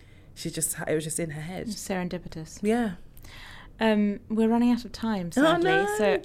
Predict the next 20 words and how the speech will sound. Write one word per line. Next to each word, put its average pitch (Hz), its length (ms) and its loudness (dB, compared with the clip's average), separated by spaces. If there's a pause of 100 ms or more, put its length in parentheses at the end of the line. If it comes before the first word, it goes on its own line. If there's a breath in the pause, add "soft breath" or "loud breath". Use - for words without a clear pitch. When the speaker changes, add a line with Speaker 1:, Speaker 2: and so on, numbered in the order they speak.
(100)
Speaker 2:
I'm, 208 320 4
I'm 202 160 0
gonna 214 180 2
have 220 120 -2
to 208 100 -8
let 196 120 -2
you 180 60 -6
go 202 200 2
soon. 170 400 0
But 175 260 -2 (500)
before 214 260 0
I 202 80 6
do, 196 160 0
I've 180 120 0
just - 180 -8
got - 180 -6 (160)
two 190 200 -4
final 175 240 -4
questions. 175 420 -4
Speaker 1:
Mm-hmm. 403 160 -4